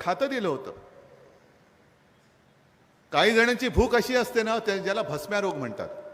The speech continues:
की किती खाल्लं तरी भूकच भागत नाही. आणि काही जणांची अशी असते की एवढं खातात की अजीर्ण होतं. म्हणून आता जे गद्दार गेलेत, एक जण, काही जणांची भूक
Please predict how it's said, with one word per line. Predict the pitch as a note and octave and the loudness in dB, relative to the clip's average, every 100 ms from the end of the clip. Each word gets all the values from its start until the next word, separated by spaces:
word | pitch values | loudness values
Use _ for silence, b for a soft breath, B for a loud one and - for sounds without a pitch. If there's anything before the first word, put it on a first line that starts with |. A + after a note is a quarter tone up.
| - - - - - - - - - D3 | -20 -20 -20 -20 -20 -20 -20 -20 -18 -16
की | |
किती | D3 E3+ A3 | -8 -4 -4
खाल्लं | - F#3 A3+ G3 C#3 - - - - - | 0 2 4 4 2 -6 -16 -20 -20 -8
तरी | F#3 | -2
भूकच | F3+ D#3+ A3+ G3 | 0 2 0 0
भागत | D#3 C3+ B2+ | -2 -2 -6
नाही. | G2+ D#2+ - - - - - - _ _ - | -12 -16 -18 -20 -20 -20 -20 -20 _ _ -10
आणि | C#3+ | -8
काही | D3+ E3 G3+ | 0 2 4
जणांची | G#3+ A3 A3 | 4 2 4
अशी | A3 G#3+ B3 | 2 4 2
असते | A#3+ - F#3 D#3+ F3+ - - - - - - _ _ _ _ _ _ _ - | 2 0 -4 -4 -8 -16 -20 -20 -20 -20 -20 _ _ _ _ _ _ _ -4
की | F3+ | 2
एवढं | E3+ F#3 C4 | 6 10 8
खातात | F#3+ G#3+ F#3+ E3 G#3 - - - - - - - - - _ | 8 2 4 2 0 -8 -18 -20 -20 -20 -20 -20 -20 -20 _
की | G#3 | 2
अजीर्ण | F#3+ E3+ A3 B3 | 4 4 2 2
होतं. | B3 F3 - G2 - - - - - - - - - - _ _ _ _ _ _ _ _ | 2 2 0 -6 -8 -18 -20 -20 -20 -20 -20 -20 -20 -20 _ _ _ _ _ _ _ _
म्हणून | B2+ E3+ | -4 -2
आता | C#3+ E3 | -2 0
जे | G3 G#3 | 0 2
गद्दार | F#3 E3+ G3 | 2 4 2
गेलेत, | F#3 F#3+ F#3 F3+ - | 4 2 2 -2 -6
एक | D#3 E3+ | -10 -6
जण, | F#3 F3+ | -6 -4
काही | F#3 E3+ | -4 -4
जणांची | F#3 G3 F#3+ G3+ | -4 -8 -8 -12
भूक | C#3 F#3+ | -4 -4